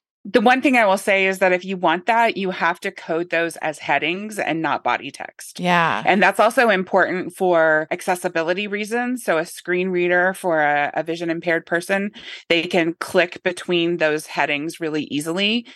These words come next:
Speaker 1: using screen readers. So it's just good accessibility practice anyway, but then that will allow you to do what you just said, which is also really awesome.
Speaker 2: Oh, that's,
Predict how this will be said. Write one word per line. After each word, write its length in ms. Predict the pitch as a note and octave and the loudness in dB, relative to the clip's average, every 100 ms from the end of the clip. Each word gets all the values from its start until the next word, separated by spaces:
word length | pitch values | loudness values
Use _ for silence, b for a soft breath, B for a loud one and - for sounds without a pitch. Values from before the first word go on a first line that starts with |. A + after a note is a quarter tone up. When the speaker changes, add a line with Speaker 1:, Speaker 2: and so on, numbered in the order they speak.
| B - | B 0
Speaker 1:
using 340 | E3 F3 G3 | 2 2 -2
screen 300 | - G#3+ A3 | -2 -2 0
readers. 440 | A3+ A3+ A#3 A#3 | 0 2 2 0
So 400 | - F#3 E3 D#3 b b - | 0 2 4 2 b b -10
it's 220 | F3+ - | -10 0
just 360 | G#3 G3+ F#3 | 2 2 -4
good 580 | E3 F#3 E3+ E3+ D#3+ E3 b b - | 0 2 4 4 0 -2 b b -8
accessibility 720 | E3+ - E3+ F#3 E3+ D#3+ E3+ | -6 -2 -2 -2 0 0 -2
practice 460 | E3+ E3 D3 D3+ - - | -2 -4 -4 -10 -10 -4
anyway, 560 | E3 F3+ G#3 B3+ D4+ b b b F#3 | -2 0 -2 -2 -4 b b b -4
but 140 | F#3+ | 2
then 360 | F#3 E3+ E3 F3 | 2 2 0 -4
that 180 | - D#3+ | 0 0
will 220 | E3+ E3 | 2 0
allow 160 | D#3+ D3 | 0 -2
you 160 | D3+ D#3 | -4 -10
to 120 | D3 | -10
do 160 | C#3+ | -10
what 120 | C3 - | -10 -6
you 140 | D3 | -6
just 180 | C#3+ C#3+ | -6 -4
said, 240 | - - | -4 -4
which 140 | - - | -6 -10
is 100 | - | -10
also 380 | - - - - | -10 -8 -8 -8
really 320 | F2 - - | -8 -8 -8
awesome. 540 | - - - - E3+ _ _ - | -10 -12 -18 -16 -16 _ _ 2
Speaker 2:
Oh, 180 | G#3 | 4
that's, 300 | G3 E3+ - | 4 0 -6